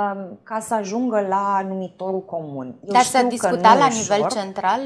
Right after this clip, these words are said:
Speaker 2: pe tema asta?
Speaker 1: În ședința biroului executiv, nu, nu s-a discutat. Um, există însă un apel făcut de Biroul Executiv Național către fiecare organizație județeană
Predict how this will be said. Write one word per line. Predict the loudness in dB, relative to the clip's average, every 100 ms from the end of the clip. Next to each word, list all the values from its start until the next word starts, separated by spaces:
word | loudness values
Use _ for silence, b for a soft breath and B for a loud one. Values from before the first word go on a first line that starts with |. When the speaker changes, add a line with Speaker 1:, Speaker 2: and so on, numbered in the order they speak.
| -8
Speaker 2:
pe | -6 -4 -4 -6
tema | -8 -8 -8
asta? | -10 -4
Speaker 1:
În | 0 0
ședința | -2 -4 -6 -6 -6 -4 -2 0
biroului | -2 -6 -4 -2
executiv, | -4 -4 -8 -8 -14 -12 -10
nu, | -6 -6 -6 -6
nu | -8
s-a | -6 -10 -10
discutat. | -20 -20 -20 _ -10 -6 -6 -8 _ _
Um, | -4 -4 -4 -8 -8 -10 -10 -14
există | -14 -12 -10 -10 -8
însă | -6 -6 -6
un | -6 -6
apel | -8 -8 -6 -4
făcut | -6 -12 -16 -14
de | -6 -2 -2 -2
Biroul | -6 -4 -2
Executiv | -2 -4 -6 -8 -14 -10
Național | -8 -10 -14 -12 -8 -8
către | -8 -12 -10
fiecare | -12 -12 -6 -4 -2 -2 -2
organizație | -2 -2 -4 -6 -2 -2 -2 -8
județeană | -8 -8 -8 -8 -10 -8 -10